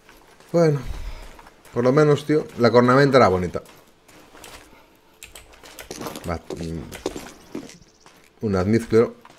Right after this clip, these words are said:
Te da a mirar cacho bicho, chaval. Bueno, los tengo visto más, eh, grandes, pero bueno.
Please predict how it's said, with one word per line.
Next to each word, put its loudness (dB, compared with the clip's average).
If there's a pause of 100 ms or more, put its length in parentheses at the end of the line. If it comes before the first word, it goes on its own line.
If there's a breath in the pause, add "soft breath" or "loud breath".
(2750)
Te -12
da -10
a -12
mirar -4
cacho -2
bicho, -6
chaval. -10 (3000)
Bueno, 2 (260)
los -8
tengo 0
visto 0
más, -4
eh, -4
grandes, -4
pero -10
bueno. -14